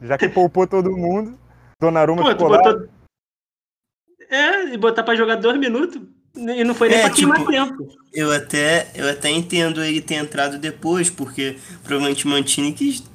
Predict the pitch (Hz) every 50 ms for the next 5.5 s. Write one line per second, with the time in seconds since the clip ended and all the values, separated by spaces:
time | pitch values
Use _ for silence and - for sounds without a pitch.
0 | - - - - 339 349 349 302 247 226 156 170 185 208 240 254 262 262 302 285
1 | 349 302 - 359 330 - 349 285 277 170 170 - - - 294 277 311 170 202 208
2 | 208 196 202 202 - 202 202 202 - 190 175 170 160 156 156 156 156 156 151 -
3 | 156 139 127 110 - - - - - - - - - - 165 165 165 196 196 175
4 | 180 165 165 - - - 180 180 185 185 190 180 - 147 139 131 - 185 175 180
5 | 160 143 131 160 131 - - - - 185